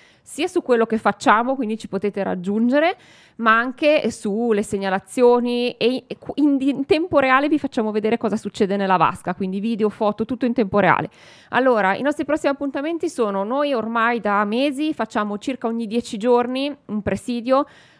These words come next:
o sul lato di Via Aldo Moro, lungo le Recinzioni Milano,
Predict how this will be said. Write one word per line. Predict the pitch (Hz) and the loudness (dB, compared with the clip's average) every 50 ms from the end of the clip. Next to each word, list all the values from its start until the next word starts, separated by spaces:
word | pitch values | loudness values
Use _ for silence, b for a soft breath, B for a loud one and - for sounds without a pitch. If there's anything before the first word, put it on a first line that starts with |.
| b b | b b
o | _ 285 349 | _ 2 2
sul | 427 - - 240 233 | 2 2 -2 -2 0
lato | 226 240 - 247 | 0 0 0 -2
di | 208 220 | -2 0
Via | 208 226 214 | 2 4 4
Aldo | 220 220 185 214 | 4 4 4 4
Moro, | 220 214 208 202 196 190 202 196 | 4 4 4 4 4 4 4 2
lungo | 190 196 208 208 | 0 0 0 2
le | 202 196 190 | 4 4 2
Recinzioni | 196 - - - 208 202 - 240 214 208 190 | 2 0 -2 -2 -2 0 0 0 0 2 0
Milano, | 196 196 190 214 202 202 220 233 262 302 330 302 - | 0 2 4 4 4 4 2 2 0 0 0 -2 -6